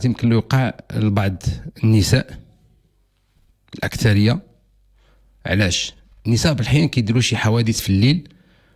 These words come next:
وكتكون ساعات متأخرة وكيكون المكان مظلم وتيخافوا. إذن أول ما تيخطر لها البال ديالها: "شنو هاد الحادثة؟" ماشي لازم ضربت شي واحد على رجليه،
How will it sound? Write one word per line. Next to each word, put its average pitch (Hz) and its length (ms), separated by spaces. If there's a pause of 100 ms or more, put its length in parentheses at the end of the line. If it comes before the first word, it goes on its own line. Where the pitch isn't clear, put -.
(100)
وكتكون 113 440
ساعات 110 340
متأخرة 113 720 (340)
وكيكون 120 420
المكان 110 360
مظلم 120 460 (320)
وتيخافوا. - 560 (680)
إذن 127 180
أول 139 360
ما 127 100
تيخطر - 360
لها 113 80
البال 104 240
ديالها: 107 200
"شنو 151 140
هاد - 60
الحادثة؟" 101 460 (140)
ماشي - 160
لازم 131 200
ضربت 104 180
شي 113 140
واحد 101 140
على 95 160
رجليه، 82 300